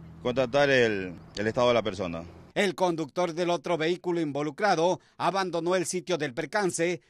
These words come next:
Speaker 2: antes de que llegaran los agentes de tránsito.
Speaker 1: Eh, conductor, al momento no, no tenemos presente en el lugar.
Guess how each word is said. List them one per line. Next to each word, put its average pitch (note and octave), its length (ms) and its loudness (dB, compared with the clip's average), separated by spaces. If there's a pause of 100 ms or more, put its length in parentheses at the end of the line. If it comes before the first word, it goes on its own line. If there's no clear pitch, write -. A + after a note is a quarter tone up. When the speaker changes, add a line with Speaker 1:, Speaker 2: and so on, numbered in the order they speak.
Speaker 2:
antes F#3 380 0
de F3+ 120 -4
que G#3+ 120 -4
llegaran F#3+ 540 0
los G3+ 200 -2
agentes E3+ 460 0
de C#3 140 -4
tránsito. E3 880 -2
Speaker 1:
Eh, G2+ 200 -2
conductor, D#3 540 4
al C#3+ 140 2
momento C3+ 420 0
no, A2 440 -2 (1400)
no B2+ 140 0
tenemos C#3 260 2
presente C3 340 -2
en C3+ 80 0
el C3 40 0
lugar. D#3+ 360 4